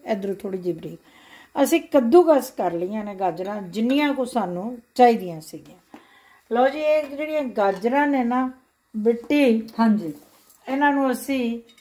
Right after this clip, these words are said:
Speaker 1: ਇਹਦੇ ਵਿੱਚ ਪਾ ਦੇਣਾ ਤੇ
Speaker 2: ਹਾਂਜੀ।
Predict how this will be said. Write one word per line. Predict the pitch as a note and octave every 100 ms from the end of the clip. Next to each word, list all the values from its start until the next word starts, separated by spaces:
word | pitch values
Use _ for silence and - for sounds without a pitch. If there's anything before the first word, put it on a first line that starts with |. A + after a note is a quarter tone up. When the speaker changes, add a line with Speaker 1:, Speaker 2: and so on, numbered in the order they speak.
| _ - - _ -
Speaker 1:
ਇਹਦੇ | B3 C4
ਵਿੱਚ | B3 A3 A3
ਪਾ | G#3+ G#3+ F#3
ਦੇਣਾ | F#3+ G3 G#3 A3+ - - - - - - - - -
ਤੇ | B3+
Speaker 2:
ਹਾਂਜੀ। | C4+ C#4 C#4+